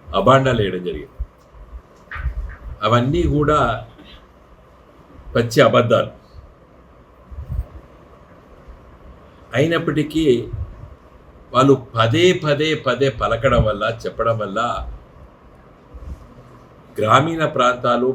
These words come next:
పట్టణ ప్రాంతాలు ఈరోజు వేరు కాదు. ఒకే క్షణంలో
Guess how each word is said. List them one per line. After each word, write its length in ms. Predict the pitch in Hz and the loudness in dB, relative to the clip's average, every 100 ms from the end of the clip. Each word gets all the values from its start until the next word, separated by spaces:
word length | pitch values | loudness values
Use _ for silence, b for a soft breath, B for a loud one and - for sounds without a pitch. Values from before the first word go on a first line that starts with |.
| 117 | -4
పట్టణ 240 | 101 120 120 | -6 -6 -6
ప్రాంతాలు 400 | 117 113 113 110 110 | -2 -4 -2 -4 -2
ఈరోజు 220 | 101 101 87 | -2 -2 -2
వేరు 180 | 95 101 90 | -2 -2 -2
కాదు. 200 | 87 - - - - - - 101 | -6 -8 -20 -20 -20 -18 -6 -6
ఒకే 240 | - 156 151 | 0 -2 0
క్షణంలో 540 | - 117 120 120 127 | 0 0 0 2 4